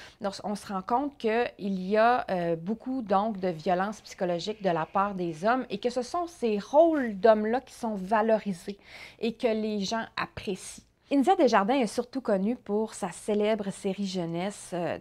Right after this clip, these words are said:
Aurélie Laflamme, et pour ses romances. C'est la première fois qu'elle signe un essai, et c'est un essai qui a eu de très bonnes critiques.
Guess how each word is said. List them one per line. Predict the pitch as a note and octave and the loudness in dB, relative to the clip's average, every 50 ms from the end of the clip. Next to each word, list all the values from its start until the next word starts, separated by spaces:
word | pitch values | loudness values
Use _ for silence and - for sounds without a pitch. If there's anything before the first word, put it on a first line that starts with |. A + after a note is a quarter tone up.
| - - | -4 -4
Aurélie | F#3+ F#3 G3 G3+ F#3+ F#3+ G3+ | -2 -2 -2 -2 -2 0 0
Laflamme, | F#3+ F3 D#3 D#3+ - - E3 D#3+ A#3 D4+ D#4 B3 G3 E3 E3 - - - - - - - - _ | 0 0 -2 -2 -2 -2 -2 0 0 -2 -4 -4 -4 -4 -6 -8 -12 -18 -18 -18 -18 -20 -12 _
et | - G3+ G3 G3 G3+ G3+ G3+ G3 G3 - | -2 0 0 0 0 0 0 -2 -2 -2
pour | G#3 F#3+ - | -4 -4 -4
ses | - - G3 F#3+ F#3 | -6 -4 -2 -2 -2
romances. | F3 F3+ F3+ E3 D#3 A#2+ A3 C#4 D#4+ D4 A3 - - - - - - - - - - - - - - F3+ | -2 -2 -4 -2 -4 -4 -6 -6 -6 -8 -8 -10 -12 -16 -14 -14 -14 -14 -14 -18 -20 -20 -16 -10 -10 -8
C'est | - - G3+ | -4 0 0
la | E3+ F3+ | 0 0
première | - - - - D4+ D4+ C#4+ C4+ A#3 - - | -2 -4 0 2 2 4 4 2 0 -2 -4
fois | - B3 C4 | -2 -2 -2
qu'elle | B3+ - A3 F3+ F3 | 0 0 -2 -2 -2
signe | - - A#3+ B3 B3 A#3 - A3 | -4 -2 -2 -2 -2 0 0 0
un | A#3 A#3+ G#3+ | 0 0 0
essai, | F#3 F#3 - - - - - - | 0 -2 -4 -6 -6 -8 -6 -6
et | - | -6
c'est | G3 - A#3+ A#3+ - A#3 | -4 -4 -4 -4 -2 -2
un | G#3 G3 | -2 -2
essai | F#3 F3 E3+ - - E3+ | -2 -4 -4 -6 -6 -6
qui | A#3 - G3 | -4 -4 -2
a | F3 | -2
eu | F#3 G3+ | -2 0
de | G3 G3 E3+ | -2 -4 -4
très | - - - - G#3 | -4 -6 -2 -2 0
bonnes | G3+ F#3+ F3+ F3 E3 | 0 0 -2 -4 -6
critiques. | - - - - - - | -10 -14 -16 -16 -18 -20